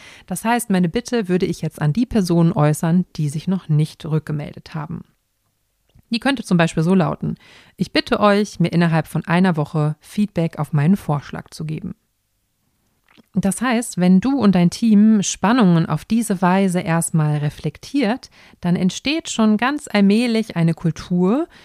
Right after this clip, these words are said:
in der Herausforderungen offen reflektiert werden und dann auch letztlich offen angesprochen werden können, ohne dass sie eskalieren. Die Erkenntnis ist dann nämlich häufig, Spannungen sind nicht das Problem,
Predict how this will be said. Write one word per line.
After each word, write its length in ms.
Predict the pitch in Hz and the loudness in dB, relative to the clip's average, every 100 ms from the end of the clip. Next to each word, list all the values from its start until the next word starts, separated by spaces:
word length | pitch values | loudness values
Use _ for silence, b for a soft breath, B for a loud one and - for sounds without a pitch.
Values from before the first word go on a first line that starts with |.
| B B | B B
in 140 | 190 | 0
der 180 | 196 208 | 2 0
Herausforderungen 1080 | 180 165 285 - - 233 208 202 202 190 190 _ | 0 0 -2 -4 -6 -4 -2 -2 0 0 -2 _
offen 540 | - 208 - 202 190 180 | -2 -2 0 2 2 2
reflektiert 720 | 156 160 160 - - 302 - | 0 -2 -6 -6 -4 -4 -4
werden 500 | 226 220 214 208 214 - _ - | -4 -2 0 0 -2 -4 _ -4
und 180 | 180 175 | -2 0
dann 240 | 170 202 - | -2 -2 -2
auch 280 | 175 180 | -4 -2
letztlich 520 | 165 165 - 170 165 - | -4 -6 -6 -10 -8 -10
offen 260 | - 165 - | -6 -6 -2
angesprochen 720 | 180 185 156 - 147 - 143 | 2 2 0 -10 -12 -8 -6
werden 280 | 143 147 151 | -6 -10 -12
können, 320 | 170 - 170 - | -10 -12 -14 -6
ohne 380 | 165 185 196 208 | -2 2 2 0
dass 280 | - 156 - | -4 -6 -6
sie 200 | 156 - | -8 -6
eskalieren. 640 | 147 - 151 147 147 - - _ b b b b b b b - | -10 -6 -4 -4 -6 -12 -16 _ b b b b b b b -10
Die 80 | 185 | -8
Erkenntnis 520 | - - 294 - 226 | -6 -2 -2 -2 -4
ist 180 | - - | -4 -2
dann 100 | 165 | 2
nämlich 280 | 156 156 - | 2 0 -4
häufig, 540 | 151 147 165 214 - b b b | -2 -2 -4 -6 -8 b b b
Spannungen 680 | - - 233 240 220 208 - | -4 0 2 4 4 4 0
sind 280 | - 202 190 | 0 0 0
nicht 180 | 180 | -2
das 140 | 170 - | -4 -8
Problem, 720 | - 156 170 254 247 233 311 | -8 -8 -4 -2 2 0 -2